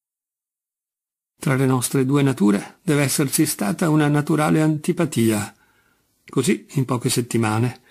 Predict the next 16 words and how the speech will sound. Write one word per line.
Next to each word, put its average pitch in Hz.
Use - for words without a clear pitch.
egli 165
divenne 127
l'oggetto 135
del 151
mio 143
odio 147
più 156
intenso. 107
Quando 185
entrava 147
in 139
una 135
stanza 113
dove 113
ero 120
anch'io, 127